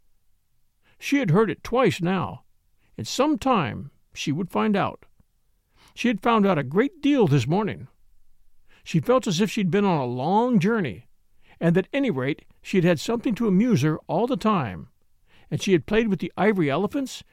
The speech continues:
and had seen the gray mouse and its babies in their nest in the velvet cushion.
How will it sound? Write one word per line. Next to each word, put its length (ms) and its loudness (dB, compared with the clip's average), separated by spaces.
and 100 0
had 100 2
seen 280 -4
the 80 0
gray 260 0
mouse 420 0
and 100 2
its 120 0
babies 580 -2
in 140 0
their 140 2
nest 340 0
in 120 4
the 80 6
velvet 400 0
cushion. 400 -4